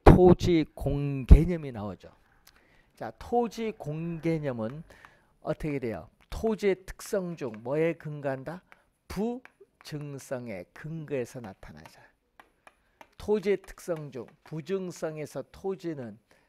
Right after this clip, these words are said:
한정돼서 나타나잖아. 그래서 우리는 개별 토지 소유자의 권리나 이익은 최대한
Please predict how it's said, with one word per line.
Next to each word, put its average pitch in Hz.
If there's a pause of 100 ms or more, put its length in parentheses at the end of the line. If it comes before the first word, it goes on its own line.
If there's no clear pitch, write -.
(140)
한정돼서 180
나타나잖아. 113 (520)
그래서 135 (420)
우리는 127
개별 214
토지 185
소유자의 151 (100)
권리나 147
이익은 127
최대한 160